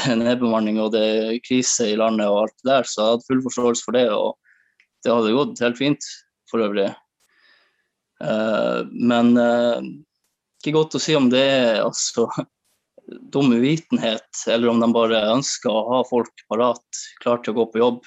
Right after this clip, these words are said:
på deres, eh, ønske, eh, at de ikke gjorde noe.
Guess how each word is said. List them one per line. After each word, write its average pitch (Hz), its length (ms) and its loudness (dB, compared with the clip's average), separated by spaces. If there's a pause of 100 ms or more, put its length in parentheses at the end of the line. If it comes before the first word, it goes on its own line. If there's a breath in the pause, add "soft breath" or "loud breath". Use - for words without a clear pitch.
(160)
på 107 120 -6
deres, 107 480 -2
eh, 53 380 -4 (120)
ønske, - 360 -4 (840)
eh, 92 240 -2
at - 80 -6
de 110 80 -2 (140)
ikke 120 160 -4
gjorde 127 220 0
noe. - 240 -16